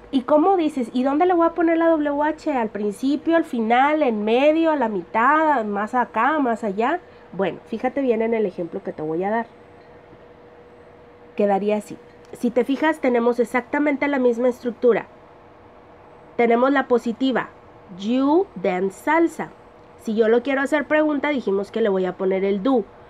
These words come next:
"Do you dance salsa?" Y cer-, es pregunta cerrada. "Do you dance salsa?", solamente me puede decir la otra persona, "Yes" o "No".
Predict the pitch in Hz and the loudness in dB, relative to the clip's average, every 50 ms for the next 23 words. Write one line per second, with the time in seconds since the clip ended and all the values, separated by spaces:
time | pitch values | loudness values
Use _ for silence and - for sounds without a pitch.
0 | - - - - - - 180 180 190 254 247 233 202 175 160 185 202 208 247 262 | -20 -20 -20 -20 -14 -12 -6 0 2 2 4 4 2 0 0 -2 0 0 0 0
1 | 247 311 311 311 320 302 311 - - 330 320 330 320 330 - 370 370 392 - - | 0 0 0 0 0 -2 -2 0 0 2 2 2 0 0 -2 -2 -2 -2 -2 -4
2 | - 240 233 208 - 220 214 - - - 226 220 220 - 247 262 262 254 240 247 | -2 -2 -2 0 0 -2 -2 -2 0 -2 -2 -2 -2 0 2 2 2 2 2 0
3 | 254 247 269 254 247 247 240 208 - - - - - - - - - - 185 180 | -2 -2 0 0 2 2 2 0 0 -4 -10 -20 -20 -20 -20 -20 -20 -16 -4 0
4 | 233 254 233 185 180 254 269 311 302 339 320 320 330 320 - - 330 330 320 311 | 0 2 2 0 0 0 0 0 2 2 2 2 2 2 0 0 0 2 2 0
5 | - 339 330 330 294 254 247 240 247 240 226 233 233 233 220 214 220 220 208 240 | 0 -2 0 0 0 0 2 2 0 -2 0 0 0 0 0 -2 -4 -4 -2 -2
6 | 233 220 208 - 185 175 185 175 - - 139 143 - - - - 247 277 320 349 | -2 -2 -4 -6 -8 -8 -10 -12 -14 -14 -14 -14 -14 -14 -6 -2 0 0 0 -2
7 | - - - - 262 254 240 196 156 | -4 -8 -4 -2 0 2 2 0 -2